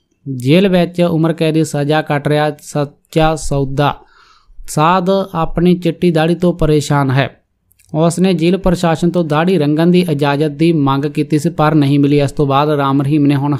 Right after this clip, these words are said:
ਹਰਿਆਣਾ ਦੇ ਮਨੁੱਖੀ ਅਧਿਕਾਰ ਕਮਿਸ਼ਨ ਤੋਂ ਇਜਾਜ਼ਤ ਮੰਗੀ ਹੈ ਤੇ ਇਸ ਤੇ ਫੈਸਲਾ ਆਉਣਾ ਹਾਲੇ ਬਾਕੀ ਹੈ। ਤੇ ਇਹ ਮੰਗ ਨੂੰ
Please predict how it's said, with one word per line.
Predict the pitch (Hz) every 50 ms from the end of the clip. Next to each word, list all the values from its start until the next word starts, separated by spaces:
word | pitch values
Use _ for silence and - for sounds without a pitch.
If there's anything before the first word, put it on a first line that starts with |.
| -
ਹਰਿਆਣਾ | 135 135 135 135 139
ਦੇ | 139 151
ਮਨੁੱਖੀ | 147 139 139 143 143 147 139 143 - - 170 165
ਅਧਿਕਾਰ | 160 160 147 - 156 147 139 135
ਕਮਿਸ਼ਨ | - - 143 139 139 123 - 143 139
ਤੋਂ | 127 - 147 127 120 - - _ - - - _ - - - -
ਇਜਾਜ਼ਤ | 160 147 151 147 143 151 160 156 180
ਮੰਗੀ | 170 160 160 156 156 160
ਹੈ | 165 160
ਤੇ | 156 165 160 151
ਇਸ | 147 143
ਤੇ | - 160 151
ਫੈਸਲਾ | 147 143 143 139 135 - 147 147 151
ਆਉਣਾ | - 151 143 147 151
ਹਾਲੇ | 135 143 147 165
ਬਾਕੀ | 156 143 131 117 - - 139
ਹੈ। | 139 139
ਤੇ | 135 - 151 151 -
ਇਹ | - 160 170
ਮੰਗ | 160 151 139 135 139 131
ਨੂੰ | 139 143 143 135 -